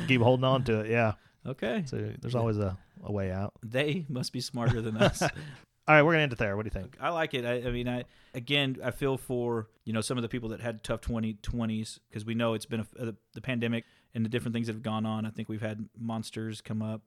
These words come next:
Speaker 2: pig babies, flus that came from all over the world, weird presidential elections still going on. It's
Speaker 1: Killer
Speaker 2: been a
Speaker 1: bees.
Speaker 2: killer bees. It's been crazy.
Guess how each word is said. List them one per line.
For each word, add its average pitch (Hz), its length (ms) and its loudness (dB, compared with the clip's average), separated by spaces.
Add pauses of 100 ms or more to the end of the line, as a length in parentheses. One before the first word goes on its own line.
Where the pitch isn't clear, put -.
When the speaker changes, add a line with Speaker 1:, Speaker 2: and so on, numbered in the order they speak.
Speaker 2:
pig 113 220 -8
babies, 113 480 -6 (240)
flus 117 300 0
that 117 120 -8
came 113 220 -2
from 113 160 -6
all 110 120 -4
over 110 140 -4
the 110 80 -4
world, 113 460 -4 (680)
weird 117 200 -2
presidential 113 500 -2
elections 110 380 -6
still 113 140 -6
going 110 200 -4
on. 113 220 -4 (240)
It's 98 140 -8
Speaker 1:
Killer 95 40 0
Speaker 2:
been 180 80 2
a - 40 2
Speaker 1:
bees. 104 460 -4
Speaker 2:
killer 123 180 2
bees. 123 600 -2 (180)
It's 127 120 -14
been 180 120 0
crazy. 160 460 -2